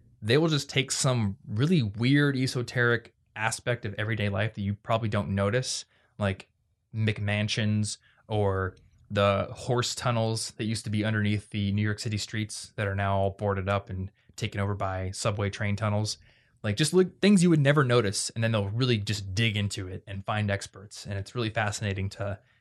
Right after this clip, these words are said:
hear about stuff you'd never think to learn about, uh, yourself.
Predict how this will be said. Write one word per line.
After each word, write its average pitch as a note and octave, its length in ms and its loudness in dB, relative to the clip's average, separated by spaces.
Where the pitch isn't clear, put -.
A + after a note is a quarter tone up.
hear A2+ 180 -2
about G2+ 340 0
stuff - 280 -2
you'd G2+ 180 -2
never G2+ 460 -2
think G2+ 240 -4
to G2 260 0
learn A2 180 0
about, G2 340 0
uh, G2+ 140 -2
yourself. G2+ 600 -2